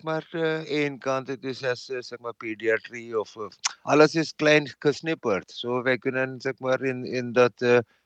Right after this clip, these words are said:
compartiment van Descartes die hele geheel niet zien, maar men weet dat, hè.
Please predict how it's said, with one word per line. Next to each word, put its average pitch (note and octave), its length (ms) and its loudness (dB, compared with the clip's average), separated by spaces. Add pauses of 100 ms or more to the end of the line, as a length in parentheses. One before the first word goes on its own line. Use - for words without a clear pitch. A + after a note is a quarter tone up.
(100)
compartiment B2 760 0
van B2+ 200 -4
Descartes A#2 680 0 (500)
die A#2 300 -4
hele D3 340 4
geheel C3+ 360 2
niet D3+ 300 -2
zien, D#3+ 320 -2
maar D#3+ 340 0
men C3+ 320 0
weet G3 400 4
dat, G2+ 260 4
hè. B2+ 140 -4